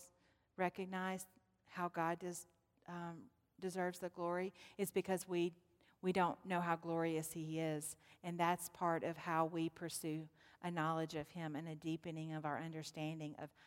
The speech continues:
how glorious he is. He deserves the glory. And as we get to know him more, we see his,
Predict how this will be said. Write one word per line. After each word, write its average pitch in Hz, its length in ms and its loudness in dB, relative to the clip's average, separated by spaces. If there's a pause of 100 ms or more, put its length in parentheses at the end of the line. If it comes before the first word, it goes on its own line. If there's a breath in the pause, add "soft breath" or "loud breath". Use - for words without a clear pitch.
(140)
how 165 540 4 (320 loud breath)
glorious 156 880 2 (100)
he 156 260 -2
is. 147 380 -2 (580 soft breath)
He 202 180 4
deserves 175 840 2 (160)
the 175 80 -2
glory. 156 480 -4 (1300 loud breath)
And 180 140 0
as 170 180 2
we 190 80 2
get 185 200 4
to 190 140 -8
know 180 140 0
him 185 180 -4
more, 160 380 -6 (220)
we 180 120 -2
see 170 280 0
his, 175 260 -4